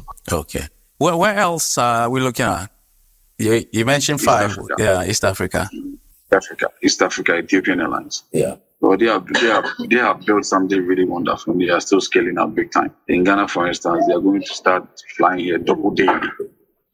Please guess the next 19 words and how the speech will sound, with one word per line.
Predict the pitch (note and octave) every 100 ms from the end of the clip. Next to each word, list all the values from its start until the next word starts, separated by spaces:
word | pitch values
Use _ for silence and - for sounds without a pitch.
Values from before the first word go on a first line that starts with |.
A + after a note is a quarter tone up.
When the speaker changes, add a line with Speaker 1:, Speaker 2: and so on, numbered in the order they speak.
| _ -
Speaker 2:
double | F#2+ G2+
daily | F#2 F#2 F2+
from | - E2+ E2+
October | - F2+ F#2
twenty-ninth. | - - - - - -
I | -
think | E3+
the | G#2
same | - G#2 F#2+
time | F#2 F#2
as | F2 -
B | - G2 F#2
A. |
B | D#2+ - A2
A | G#2
is |
also | F#2+ F#2+
increasing | F2+ F#2 F#2 F#2+
their | F2+